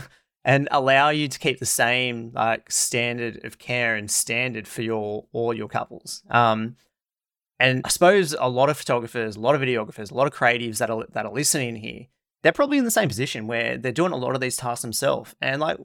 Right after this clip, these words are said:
we know, like, we have industry friends, and we spoke about it in camp as well, that, uh, all those tasks that we have to do, and we do reach that level of burnout. We do reach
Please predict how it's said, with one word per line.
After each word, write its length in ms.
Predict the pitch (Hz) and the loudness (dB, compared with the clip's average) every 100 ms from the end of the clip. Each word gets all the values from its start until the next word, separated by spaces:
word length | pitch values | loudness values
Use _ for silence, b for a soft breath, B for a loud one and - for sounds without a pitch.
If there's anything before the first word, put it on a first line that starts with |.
| - | -8
we 220 | 180 247 | -2 2
know, 260 | 135 127 127 | 4 4 2
like, 200 | 123 147 | 0 0
we 120 | 175 | 0
have 240 | 180 151 | 0 0
industry 340 | - 127 - 120 | -2 -2 -4 -8
friends, 400 | 107 101 110 113 | -10 -12 -12 -10
and 240 | 120 120 | -10 -8
we 140 | 139 | -6
spoke 260 | - 160 151 | 2 2 4
about 220 | 143 135 | 2 2
it 80 | 135 | 2
in 80 | 123 | -2
camp 260 | 131 123 | -6 -6
as 140 | 117 110 | -10 -8
well, 280 | 117 110 120 | -4 -4 -4
that, 140 | 117 _ _ | -10 _ _
uh, 120 | 117 - | -4 -4
all 320 | 156 139 160 | -2 0 2
those 240 | 147 139 - | 2 -2 -2
tasks 360 | - 120 123 | 0 0 0
that 100 | - | -4
we 80 | 117 | -6
have 220 | 110 117 | -6 -6
to 100 | - | -6
do, 200 | 110 117 | -6 -4
and 100 | 107 | -6
we 80 | 107 | -8
do 320 | 104 135 147 | -6 -2 -2
reach 260 | 131 127 - | -2 -4 2
that 180 | 123 - | 2 2
level 260 | 110 104 | -4 -8
of 60 | 98 | -12
burnout. 360 | 107 98 104 117 | -12 -10 -8 -6
We 100 | 120 | -4
do 240 | 123 127 | 0 0
reach 320 | 120 120 - | 2 -2 -4